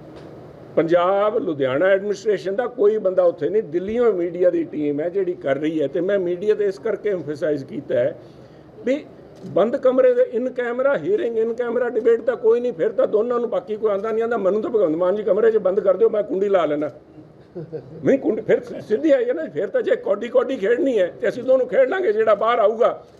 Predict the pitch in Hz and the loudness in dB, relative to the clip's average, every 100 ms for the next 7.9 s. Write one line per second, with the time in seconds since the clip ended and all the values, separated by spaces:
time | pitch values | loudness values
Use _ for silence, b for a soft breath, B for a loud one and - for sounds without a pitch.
0 | - - 190 247 196 202 202 175 160 185 | -20 -6 -4 -2 0 2 2 0 -4 -2
1 | 170 185 208 214 202 294 214 185 170 170 | 0 0 2 2 0 0 0 0 0 0
2 | 170 - 139 123 - - - 131 - 254 | -2 -8 -10 -10 -14 -10 -8 -4 0 2
3 | 302 - - - 254 262 - 160 139 - | 2 -2 -6 -2 0 0 -4 -18 -12 -6
4 | 262 254 208 160 165 156 247 262 262 185 | -4 -4 -6 -10 -12 -2 2 2 0 -2
5 | 220 - - - - - 254 190 185 214 | -4 -6 -8 -8 -4 -2 -2 2 4 2
6 | 214 175 180 214 220 165 156 165 175 220 | 4 2 2 -2 -4 -6 -6 -6 -6 -6
7 | 202 220 226 180 143 143 143 117 | -6 -4 -2 -2 -2 -2 -2 -2